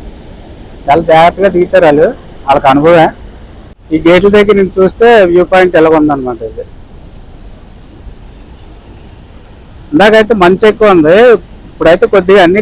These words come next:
కనబడుతున్నాయి. మనకైతే గేట్లు అయితే ఇక ఇక్కడ ఉన్నదండి, ఈ కొండ దగ్గర ఉందండి గేట్లు. అక్కడ నుండి ఇక్కడికి వచ్చాం. ఇక ఇదంతా గొట్టే, ఇలా ఇక్కడికి వచ్చాం. అది సగం గొట్టు అనమాట. ఇక్కడికి వచ్చేసరికి సగమే గొట్టు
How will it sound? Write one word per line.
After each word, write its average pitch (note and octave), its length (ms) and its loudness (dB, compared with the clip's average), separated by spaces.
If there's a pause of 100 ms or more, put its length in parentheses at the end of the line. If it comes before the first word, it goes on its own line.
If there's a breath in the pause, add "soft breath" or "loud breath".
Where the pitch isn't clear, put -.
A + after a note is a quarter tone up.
కనబడుతున్నాయి. E3+ 640 -2 (1900)
మనకైతే F3 480 0 (140)
గేట్లు G#3 340 2
అయితే G#3+ 180 0
ఇక G3 120 2 (140)
ఇక్కడ E3+ 240 -2
ఉన్నదండి, D#3+ 440 0
ఈ D3+ 40 -4 (100)
కొండ D3 160 0 (100)
దగ్గర F3+ 240 0
ఉందండి C#3+ 340 -4
గేట్లు. B2+ 320 -2 (800)
అక్కడ D#3+ 240 -4
నుండి E3 180 0
ఇక్కడికి D#3 280 -4
వచ్చాం. - 240 -4 (2000)
ఇక C#3 100 -2 (120)
ఇదంతా C#3+ 320 -2 (140)
గొట్టే, D3 280 -2 (140)
ఇలా C#3 120 -2 (120)
ఇక్కడికి C#3 280 -6
వచ్చాం. E3 280 -2
అది D#3 120 0 (100)
సగం D3+ 320 -2
గొట్టు D#3+ 220 -4
అనమాట. C#3 320 -2
ఇక్కడికి B2 260 -10
వచ్చేసరికి A2+ 480 -8 (560)
సగమే D#3+ 300 -2 (100)
గొట్టు C#3+ 180 -4